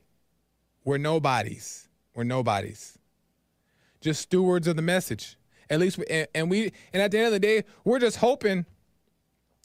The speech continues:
And, and we know, you know, you can recognize when, when God is speaking through,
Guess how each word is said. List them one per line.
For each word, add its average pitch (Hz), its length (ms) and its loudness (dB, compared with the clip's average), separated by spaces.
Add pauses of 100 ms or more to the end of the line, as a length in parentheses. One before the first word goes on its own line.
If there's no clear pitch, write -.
(440)
And, 202 240 0
and 196 380 0 (300)
we 254 240 0
know, 226 540 2 (600)
you 208 100 0
know, 185 240 0
you 208 200 -2
can 226 160 2
recognize 190 640 0
when, 151 540 -4 (200)
when 156 220 -4
God 151 240 0
is 143 100 -2
speaking 143 400 -6
through, 120 340 -4